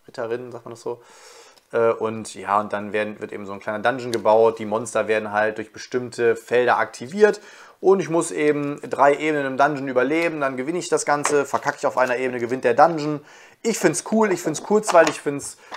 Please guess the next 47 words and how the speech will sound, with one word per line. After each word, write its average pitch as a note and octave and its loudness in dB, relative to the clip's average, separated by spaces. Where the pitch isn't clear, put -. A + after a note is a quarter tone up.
schön G#3+ 2
gemacht. G3 4
Für E3+ -2
Paare F#3 4
super E3 2
oder D#3 6
für D#3 -8
Leute, D3+ 4
die D3 -2
unterwegs D3 -2
sind. D3 -4
Einfach D3 -4
nur D3 -4
ein C#3 -8
kleines D3 0
Game D3 2
für D3 -6
zwischendurch D#3 -2
suchen. C#3+ -6
Kann C#3+ -6
man E3 -2
auch D3 6
ganz F3 -2
viele D3 0
Runden E3+ 0
spielen. D3+ -2
Ist, C#3 -12
glaub C3+ 2
ich, - -12
immer E3 -2
ein - -8
bisschen C#3+ -6
anders, D3 -2
je D3 -6
nachdem, C3+ -6
was C3 -6
man C3 -6
halt A#2+ -2
zieht. D3+ -8
Man B2+ -6
kann C#3+ 0
da C3 4
auch B2 0
unterschiedliche C3 -4
Bauarten A#2+ 6
immer A#2+ -4
nutzen. C#3+ -6